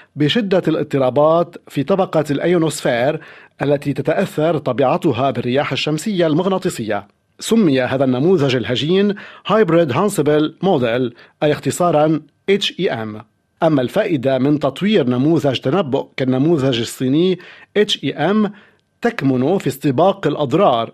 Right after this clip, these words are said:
وتحاشيها خدمة لاستقرار أنظمة الملاحة العالمية وشبكات التيار الكهربائي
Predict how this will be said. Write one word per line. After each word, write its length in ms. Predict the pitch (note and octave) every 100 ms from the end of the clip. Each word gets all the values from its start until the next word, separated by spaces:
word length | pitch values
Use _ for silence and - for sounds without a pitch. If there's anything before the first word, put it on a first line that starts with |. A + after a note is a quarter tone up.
| -
وتحاشيها 800 | C3+ B2 B2+ A#2 F#3 B2+ D3+ G3+ - - - -
خدمة 680 | B3+ G3+ E3+ F#3+ E3 F3 -
لاستقرار 800 | C#3 C#3 C#3+ D#3+ F3+ F3+ F3+ C#3+
أنظمة 320 | A#2 D#3+ D3+
الملاحة 380 | C3 C3 C#3+ C#3
العالمية 540 | B2+ A#2+ B2 F3 D3 E3
وشبكات 540 | C3 A#2 A#2+ D3+ C#3+
التيار 380 | - C3 C#3+ D3
الكهربائي 720 | A#2 A#2 B2 C#3 E3 E3+ F3+